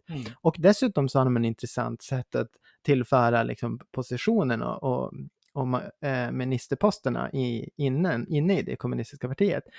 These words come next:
Speaker 2: Det är att man måste kunna påvisa, eh,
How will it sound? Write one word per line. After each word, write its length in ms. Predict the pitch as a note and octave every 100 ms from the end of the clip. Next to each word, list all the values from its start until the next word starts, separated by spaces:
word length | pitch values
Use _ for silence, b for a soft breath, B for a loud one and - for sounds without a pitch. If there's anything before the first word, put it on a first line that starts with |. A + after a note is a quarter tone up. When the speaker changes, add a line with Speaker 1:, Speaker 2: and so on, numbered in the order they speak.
| B B
Speaker 2:
Det 80 | C3+
är 60 |
att 160 | B2+ -
man 140 | C3
måste 380 | C3 C3 - -
kunna 240 | E3+ C#3+
påvisa, 840 | A#2+ - D3+ B2 D3+ G3+ - B2+ B2 B B B
eh, 440 | C#3 C3 B2+ B2